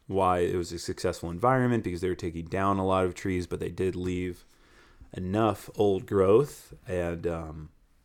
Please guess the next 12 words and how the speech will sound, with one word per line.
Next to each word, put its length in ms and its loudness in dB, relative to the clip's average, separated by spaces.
that, 340 -4
that 240 -2
makes 380 -8
for 180 -2
ideal 540 -6
elk 220 -6
habitat, 720 -8
a 60 -6
nice 260 -8
mix 360 -6
of 100 -8
everything. 640 -8